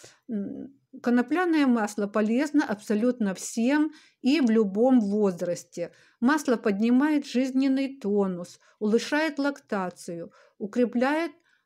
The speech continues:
женское и мужское половое здоровье. Благодаря высокому содержанию кальция конопляное масло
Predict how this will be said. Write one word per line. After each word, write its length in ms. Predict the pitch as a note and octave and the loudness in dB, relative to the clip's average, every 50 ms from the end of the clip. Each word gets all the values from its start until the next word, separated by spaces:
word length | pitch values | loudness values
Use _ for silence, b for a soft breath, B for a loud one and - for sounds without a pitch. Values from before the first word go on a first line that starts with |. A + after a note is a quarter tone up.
| _ _ _ | _ _ _
женское 680 | - G3 F#3+ A3 A#3 B3 C#4 C#4+ C#4+ - - D4 D4 D4+ | -8 -4 0 2 2 4 4 2 2 0 0 0 0 0
и 180 | D#4+ - A#3+ G#3+ | 0 0 0 0
мужское 640 | G#3+ G#3 G3+ G3+ - - - - A3+ A3+ A#3+ C4+ C#4 | 0 0 -2 -4 -8 -12 -10 -2 2 2 4 4 2
половое 580 | C#4 B3+ A3 G#3+ G3 F#3+ G3 G3 G#3+ A#3 B3 | 0 -2 -2 0 0 -2 -2 0 2 2 2
здоровье. 760 | B3 A3 G#3 G#3+ A3 A3+ G#3+ F#3+ F3 E3+ E3 F3 F3+ - G3 G#3 - _ _ b b b b b b b b - | 2 0 0 0 0 0 0 -2 -4 -6 -6 -8 -12 -12 -14 -14 -18 _ _ b b b b b b b b -2
Благодаря 520 | G#3+ A3 A3 A#3 A#3 A#3 C#4 C#4+ D4+ C#4+ | -2 0 2 4 4 4 4 4 4 4
высокому 600 | B3 C4+ C4+ - - C#4+ C4 C4 - G#3+ G3+ G3+ | 2 2 0 0 2 2 2 2 2 0 0 0
содержанию 760 | G3+ - G#3 G3 G#3+ A#3 G#3+ G3+ A#3 B3 A#3+ A#3+ A3+ A3 A3 | 0 -2 0 2 2 0 2 2 0 0 2 2 2 0 -2
кальция 640 | G#3+ - - B3 C#4 F4 F4 - - - A#3+ F3+ F3 | -2 -4 -2 -2 0 -2 -2 -4 -2 -2 -2 -2 -4
конопляное 720 | F3 - G#3+ G#3 G#3+ G#3 - A#3+ A#3+ A#3 A3+ A3 A3 G#3+ G#3 | -6 -4 -4 -4 -4 -2 -2 -2 0 0 0 0 -2 -2 -2
масло 500 | G#3 G#3+ A#3 C#4 D#4 D4+ - B3 G3 | -2 0 0 -2 -2 -2 -4 -6 -6